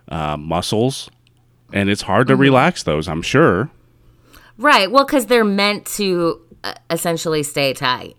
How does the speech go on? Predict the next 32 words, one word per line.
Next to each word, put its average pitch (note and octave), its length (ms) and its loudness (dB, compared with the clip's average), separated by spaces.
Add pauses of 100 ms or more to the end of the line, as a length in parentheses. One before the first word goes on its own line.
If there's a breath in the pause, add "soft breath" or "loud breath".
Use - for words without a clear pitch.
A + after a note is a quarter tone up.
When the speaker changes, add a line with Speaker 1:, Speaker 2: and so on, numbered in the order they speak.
Speaker 2:
you D3+ 200 -2
know? B2+ 280 0
Speaker 1:
Right, G#3 220 4
Speaker 2:
So D3+ 80 4
Speaker 1:
yeah. F3 220 4
Speaker 2:
that D2+ 100 -8 (640)
poop D#3 260 -4
does C#3 160 -10
not C3+ 300 -10
come C3+ 160 -10
out B2 120 -8
of F#2 60 -10
your C#2+ 100 -14
<laughs> - 460 -14
butt. C3+ 300 0
Speaker 1:
Yeah, C3 360 4
I'm A2+ 200 2
pretty D3+ 260 4
sure D3+ 260 2
that A2 180 4
you A2+ 120 2
have A2 120 0
muscles A2+ 420 0
back A2+ 260 -2
there E2 220 -2
that F2 240 -2
are E2+ 320 -2 (200)
to - 140 -4
prevent G2 420 -4
things G2 260 -2
from G2+ 280 -2
entering. F#2+ 540 0